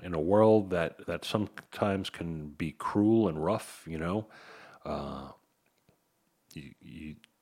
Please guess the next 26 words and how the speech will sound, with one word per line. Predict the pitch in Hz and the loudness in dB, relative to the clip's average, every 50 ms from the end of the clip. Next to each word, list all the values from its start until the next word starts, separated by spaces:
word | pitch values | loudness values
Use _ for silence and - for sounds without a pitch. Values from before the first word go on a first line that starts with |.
| _ _ _ _ _ - - | _ _ _ _ _ -12 -8
let's | 82 87 90 - - | -6 -6 -4 -4 -2
just | - 101 - - - | -2 -2 -2 -2 -4
throw | - 90 92 92 | -2 0 0 0
some | - - 95 | 0 -2 -6
positivity | 92 - - 85 80 85 80 - - 95 92 90 85 | -6 -4 -4 -4 -4 -6 -6 -4 -4 -2 -2 -2 -4
back | 71 78 76 76 - - | -2 -2 -4 -4 -4 -8
into | 71 - - | -12 -12 -10
the | - 76 | -10 -8
world. | 71 71 73 73 78 87 101 - _ - - - - - - - - - - - _ _ _ _ _ _ _ - | -4 -2 -2 -2 -2 -2 -4 -8 _ -20 -20 -20 -20 -20 -20 -20 -20 -20 -20 -20 _ _ _ _ _ _ _ -2
And | 104 101 95 95 98 95 90 - _ _ _ _ _ _ _ _ _ _ - 101 | 0 0 2 2 0 -2 -4 -6 _ _ _ _ _ _ _ _ _ _ -6 0
my | 92 101 117 147 | 2 4 4 4
biggest | 147 123 95 85 87 87 - - - | 4 4 4 4 2 -2 -4 -4 -4
thing | - 95 87 85 85 | -2 -2 -2 -2 -4
has | 82 80 - 92 87 - | -6 -6 -4 -4 -2 0
always | 92 98 113 113 104 98 87 | 2 2 4 4 2 2 0
been | - - 92 90 85 87 | -2 -2 -2 -2 -2 -4
to | - - - 87 82 | -6 -8 -6 -6 -6
hope | 76 - - - 107 104 - | -6 -4 0 0 0 0 2
that | - 98 90 67 | 0 0 0 0
we | 87 98 98 | 0 -2 -4
can | 90 - - - 95 85 87 87 85 82 80 - - - | -4 -4 -6 -4 -4 -4 -4 -6 -8 -10 -12 -14 -18 -12
reach | - 82 98 95 90 - - - | -6 -2 -2 -2 -2 -4 -8 -8
somebody | - - - - - 95 90 85 80 76 71 - - - - - _ _ _ _ _ _ _ _ _ _ _ _ | -8 -10 -10 -6 -4 -4 -4 -2 -2 -4 -4 -4 -6 -10 -16 -20 _ _ _ _ _ _ _ _ _ _ _ _
or | - 92 101 101 | -6 -4 -2 -2
many | 92 92 107 127 117 | 0 0 0 0 0
people. | 85 - - 76 - - - - - - | -2 -4 -8 -10 -8 -10 -12 -14 -14 -16